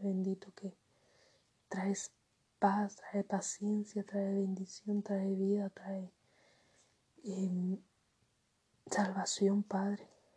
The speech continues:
Te agradecemos por lo que tú has hecho, por lo que seguirás haciendo. Te pido que te manifiestes en los siguientes podcasts, Padre, y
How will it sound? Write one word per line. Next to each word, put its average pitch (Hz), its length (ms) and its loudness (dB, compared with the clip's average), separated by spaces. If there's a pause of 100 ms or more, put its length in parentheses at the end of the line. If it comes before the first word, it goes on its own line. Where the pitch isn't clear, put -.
(480)
Te - 80 -6
agradecemos 196 840 0
por - 140 -2
lo 190 80 0
que - 120 -20
tú - 140 -8
has 190 220 -2
hecho, 202 240 -4
por - 140 -6
lo 196 120 2
que - 120 -14
seguirás - 480 -12
haciendo. 196 500 -2 (960)
Te 208 60 -2
pido 196 240 0
que 202 80 -8
te - 160 0
manifiestes 196 880 0
en 196 60 0
los 190 120 0
siguientes 190 380 -2
podcasts, - 500 -10
Padre, 196 380 -4
y 190 200 0